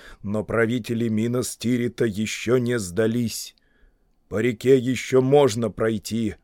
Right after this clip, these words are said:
от Аргоната до моря. Вот кончается вверенная мне часть истории.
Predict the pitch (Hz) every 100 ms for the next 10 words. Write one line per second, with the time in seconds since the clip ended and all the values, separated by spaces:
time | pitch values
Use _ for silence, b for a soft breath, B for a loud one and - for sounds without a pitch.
0 | _ - 98 - - 120 107 110 110 110
1 | 104 107 95 78 107 107 101 92 76 -
2 | _ _ _ _ _ _ _ _ _ -
3 | _ _ _ _ _ _ _ _ _ -
4 | 80 104 139 143 - - _ - 104 120
5 | 113 120 131 135 135 - - 120 104 87
6 | 107 110 110 107 107 104 101 95 95 -
7 | 87 85 - 95 - - 90 85 80 76